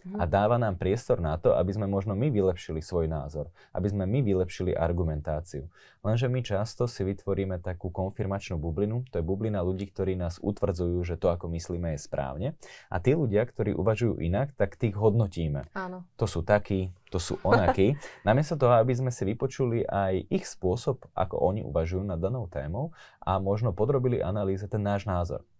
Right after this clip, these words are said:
Speaker 2: Názor je najnižšia forma poznania. A ľudia niekedy ten svoj názor doslova prezentujú za fakt.
Speaker 1: Ako fakt.
Speaker 2: Ale ono to tak,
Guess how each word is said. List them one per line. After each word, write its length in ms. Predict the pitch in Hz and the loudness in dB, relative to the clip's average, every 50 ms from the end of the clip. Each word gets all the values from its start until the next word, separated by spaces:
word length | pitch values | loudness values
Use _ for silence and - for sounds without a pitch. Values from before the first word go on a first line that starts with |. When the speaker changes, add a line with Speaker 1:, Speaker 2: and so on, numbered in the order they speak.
| _ _ 78 | _ _ -2
Speaker 2:
Názor 320 | 80 85 98 95 110 101 | 0 0 0 0 0 0
je 80 | 95 87 | 0 0
najnižšia 400 | 87 92 101 101 - - 90 85 | 0 0 -2 -4 -6 -8 -10 -4
forma 240 | - 92 90 90 | -4 -4 -4 -4
poznania. 560 | 87 90 95 92 90 95 80 71 62 57 57 - _ - - - - _ _ | -4 -4 -4 -4 -2 -4 -4 -6 -6 -8 -12 -16 _ -20 -20 -20 -20 _ _
A 80 | - 85 | -2 0
ľudia 320 | 90 95 101 101 104 101 | 2 2 4 4 2 2
niekedy 400 | 95 92 92 92 92 - 95 98 | 2 0 -4 -4 -4 -4 -6 -6
ten 240 | 98 - 101 95 92 | -4 -4 -6 -6 -6
svoj 240 | - - 95 92 92 | -4 0 0 0 0
názor 320 | 90 85 87 90 98 87 | 0 -2 -2 -2 -2 -2
doslova 400 | 78 92 95 104 - - 139 113 | 0 0 0 0 2 2 2 2
prezentujú 560 | - - 90 82 90 82 80 - 87 85 82 | 2 0 -2 0 0 -4 -4 -4 -4 -4 -2
za 160 | 80 80 85 87 | -2 -2 -4 -2
fakt. 240 | - 87 78 - | 0 -2 -2 -2
Speaker 1:
Ako 80 | - - | -4 -14
fakt. 480 | - - 180 165 - - _ - _ _ _ _ _ _ | -12 -12 -12 -12 -12 -16 _ -20 _ _ _ _ _ _
Speaker 2:
Ale 240 | - - 95 98 101 | 0 2 2 2 2
ono 60 | 101 95 | 0 -2
to 80 | - | -6
tak, 320 | 104 - - 107 98 90 | -6 0 0 0 0 -2